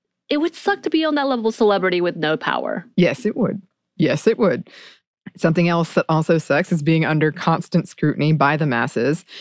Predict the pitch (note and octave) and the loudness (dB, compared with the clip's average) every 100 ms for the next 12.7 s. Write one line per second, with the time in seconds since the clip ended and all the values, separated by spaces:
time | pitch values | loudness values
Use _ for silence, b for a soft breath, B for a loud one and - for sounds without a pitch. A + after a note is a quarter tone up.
0 | B B A3 B3+ F4+ A#4 - G4 - A#3+ | B B 0 2 0 -2 0 0 0 0
1 | A#3 G3+ F3+ E3 D#3+ - E3 C#3+ C#3+ B2 | 2 2 2 2 0 0 0 2 0 0
2 | E2+ C#2+ - - - D#3 D3+ D#3+ F#3 F#3+ | 0 0 -2 -4 0 2 2 2 2 0
3 | F#3 F3+ E3+ E3+ E3 D#3+ D#3+ D3+ A2 D#3 | 0 -2 0 -2 0 0 2 2 2 0
4 | C#3+ D#3+ C#3+ D3 - C3+ C3 C#3+ B B | 0 0 -2 -4 -4 0 0 0 B B
5 | B B B _ D#3+ C3 C3+ C#3 - - | B B B _ 2 2 -2 -4 -4 0
6 | A#3 A3 G#3 G3+ F#3+ F3+ F#3 D3+ C#3+ C#3+ | 0 2 2 2 2 -2 -2 -2 0 2
7 | D3+ E3 E3 E3 D#3+ D#3+ - - D3 E3+ | 2 2 2 2 2 0 -2 -6 -2 0
8 | - D#3 D3+ D#3 D3+ D#3 D#3 D3+ D#3 D3+ | 2 0 0 -2 0 -2 -2 -4 -4 -4
9 | - - - C#3+ C3 - _ _ _ _ | -4 -6 -2 0 -2 -4 _ _ _ _
10 | _ _ _ _ _ _ - - F3+ - | _ _ _ _ _ _ -8 0 0 0
11 | F3 D#3+ E3 D#3+ D#3+ D3+ D3+ D3+ E3+ G3 | 0 0 0 0 0 0 0 2 2 2
12 | G3+ F#3 - E3+ G3+ - | 0 0 0 0 0 -6